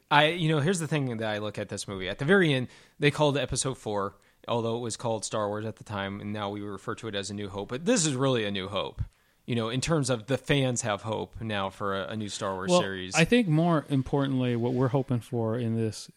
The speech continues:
Speaker 2: is, trilogy to give us is not a satisfying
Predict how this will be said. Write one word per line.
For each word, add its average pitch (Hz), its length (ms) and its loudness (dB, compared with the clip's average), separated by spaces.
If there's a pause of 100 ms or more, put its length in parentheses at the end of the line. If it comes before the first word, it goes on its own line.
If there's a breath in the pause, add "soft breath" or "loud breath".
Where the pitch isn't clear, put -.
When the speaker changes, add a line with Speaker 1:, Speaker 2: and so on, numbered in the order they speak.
(160)
Speaker 2:
is, 113 280 0 (100)
trilogy 110 540 -2
to - 160 -10
give 107 240 -4
us 104 300 -6
is 110 180 -2
not 117 400 -2 (260 soft breath)
a 123 100 -2
satisfying 107 760 -4